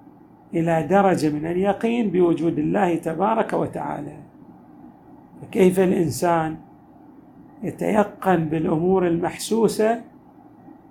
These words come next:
كذلك أيضًا يتيقن بوجود الحق تبارك وتعالى بالرؤية القلبية.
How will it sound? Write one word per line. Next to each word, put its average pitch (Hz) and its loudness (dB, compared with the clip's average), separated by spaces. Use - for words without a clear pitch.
كذلك 180 0
أيضًا 175 2
يتيقن 208 0
بوجود 175 2
الحق 190 0
تبارك 202 2
وتعالى 226 2
بالرؤية 175 0
القلبية. 139 -2